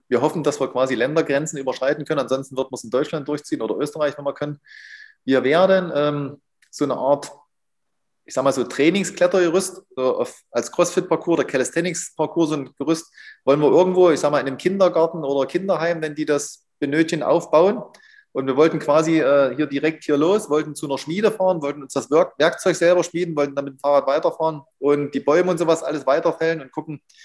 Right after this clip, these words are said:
dass wir das Material quasi alles zusammenholen und dann irgendwo zu einem Kindergarten bringen, dass wir unsere Bikepacking-Tour in Anführungsstrichen mit was Sinnvollem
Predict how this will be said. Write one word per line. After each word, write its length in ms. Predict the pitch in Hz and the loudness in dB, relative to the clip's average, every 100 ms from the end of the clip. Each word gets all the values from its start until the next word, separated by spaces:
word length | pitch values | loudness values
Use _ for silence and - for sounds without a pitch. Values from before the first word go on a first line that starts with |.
| - - | -20 -10
dass 140 | - 135 | -4 -2
wir 80 | 143 | -2
das 120 | 135 | 0
Material 400 | 143 180 156 147 | 0 0 2 2
quasi 260 | 147 147 | 2 0
alles 240 | 147 143 - | 0 -4 -6
zusammenholen 480 | 127 147 160 165 156 | -2 -2 0 -2 -2
und 80 | |
dann 120 | 139 120 | -4 -2
irgendwo 580 | 143 147 143 139 - _ - - _ | -2 -2 -2 -2 -4 _ -20 -20 _
zu 140 | - | -8
einem 100 | 135 | -8
Kindergarten 580 | - 151 147 127 127 123 | -4 0 2 2 0 -2
bringen, 240 | 117 123 | -4 -2
dass 140 | 113 113 | -2 -2
wir 320 | 123 117 95 | 0 0 -2
unsere 220 | 127 120 | -6 -4
Bikepacking-Tour 720 | 123 135 - 151 147 120 147 | -2 -4 -6 -8 -8 -6 -2
in 60 | 127 | -2
Anführungsstrichen 500 | 123 143 135 143 135 | -4 -8 -8 -10 -10
mit 100 | 123 | -4
was 300 | 123 - - _ | -2 -4 -14 _
Sinnvollem 760 | - 151 143 135 139 131 110 | -6 -4 0 0 2 0 -6